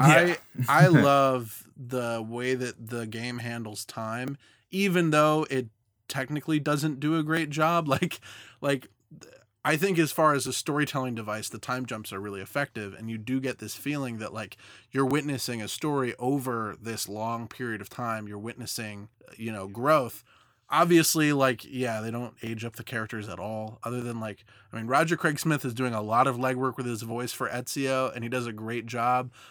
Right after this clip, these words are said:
Speaker 2: but, I mean, this carries on, like, they start Brotherhood and he's just got a beard and that's the only difference and he's supposed to be forty years old. Like, eh, eh,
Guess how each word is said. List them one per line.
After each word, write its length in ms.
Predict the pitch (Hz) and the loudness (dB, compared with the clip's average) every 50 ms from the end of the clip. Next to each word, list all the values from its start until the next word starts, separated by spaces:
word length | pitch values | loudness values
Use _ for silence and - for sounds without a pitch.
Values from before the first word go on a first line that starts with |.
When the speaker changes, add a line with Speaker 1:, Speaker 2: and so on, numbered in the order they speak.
| _ _ _ | _ _ _
Speaker 2:
but, 320 | - 113 113 110 110 104 - _ _ _ _ _ - | -4 -2 0 0 -2 -4 -8 _ _ _ _ _ -8
I 120 | - 110 | -6 -6
mean, 420 | 113 117 117 113 113 113 110 104 - - - _ _ _ _ _ _ _ _ _ 135 | -4 -4 -6 -6 -8 -8 -10 -10 -12 -16 -20 _ _ _ _ _ _ _ _ _ -6
this 220 | 135 156 170 165 - | 2 2 2 2 4
carries 400 | - 202 180 165 151 139 127 147 | 2 4 4 6 4 4 6 6
on, 280 | 143 135 135 131 123 | 6 6 6 6 4
like, 280 | 120 120 120 - - 127 | 0 -2 -2 -4 -4 -4
they 100 | 131 127 | -2 -2
start 300 | - - 156 147 135 123 120 | 0 2 2 2 2 2 0
Brotherhood 520 | 127 123 123 127 123 120 123 120 117 110 | 0 2 4 2 2 4 2 2 0 -2
and 100 | 113 117 | -4 -4
he's 120 | 117 107 - | -4 -6 -6
just 240 | - 123 110 - - | -8 -8 -8 -4 -2
got 200 | 127 117 117 117 | 0 0 0 -2
a 40 | |
beard 520 | 107 110 117 113 117 113 117 110 104 - - - | -2 -4 -4 -4 -4 -4 -4 -6 -8 -10 -14 -10
and 300 | 117 110 113 110 107 85 - _ | -10 -8 -8 -8 -10 -12 -14 _
that's 200 | - 127 113 - | -8 -8 -8 -6
the 100 | - - | -8 -8
only 200 | - 117 120 120 | -6 -6 -6 -6
difference 460 | 110 113 113 110 - 120 113 107 - 107 | -6 -6 -8 -8 -6 -8 -8 -8 -8 -8
and 80 | 110 | -8
he's 80 | 107 - | -10 -8
supposed 220 | - 113 110 - | -8 -8 -8 -8
to 60 | - | -8
be 100 | 117 107 | -10 -10
forty 280 | 101 - 107 107 98 95 | -8 -8 -8 -8 -6 -8
years 240 | 92 95 92 95 - | -8 -10 -10 -10 -10
old. 280 | 101 98 95 87 85 - - - - - - - | -10 -10 -10 -12 -14 -18 -20 -20 -20 -20 -12 -8
Like, 300 | 117 113 113 - - - - _ - | -6 -6 -6 -6 -10 -18 -20 _ -14
eh, 180 | - 123 117 - - - - - - - - _ - | -12 -12 -12 -12 -14 -18 -20 -20 -20 -20 -20 _ -20
eh, 40 | - | -20